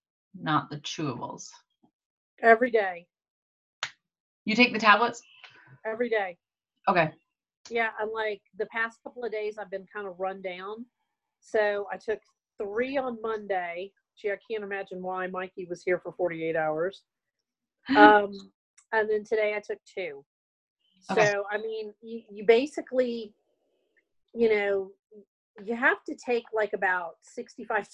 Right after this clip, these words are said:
Speaker 2: thousand milligrams in order to O D, 'cause you can't O D on it. It's water soluble.
Speaker 1: Yeah,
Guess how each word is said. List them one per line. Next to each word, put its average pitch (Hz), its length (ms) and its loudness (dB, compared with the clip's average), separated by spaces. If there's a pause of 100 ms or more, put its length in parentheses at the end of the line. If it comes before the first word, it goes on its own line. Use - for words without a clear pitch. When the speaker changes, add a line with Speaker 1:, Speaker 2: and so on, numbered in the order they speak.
Speaker 2:
thousand 202 340 0
milligrams 190 640 -2
in 190 80 -8
order 190 260 -2
to 175 260 -6
O 190 120 0
D, 185 260 -8 (300)
'cause 233 160 -2
you 269 60 -4 (120)
can't 302 260 -4 (120)
O 233 220 8
D 226 260 -4
on 180 160 -12
it. 170 180 -16
It's 202 260 -4
water 214 360 0
soluble. 196 640 -6
Speaker 1:
Yeah, 170 340 4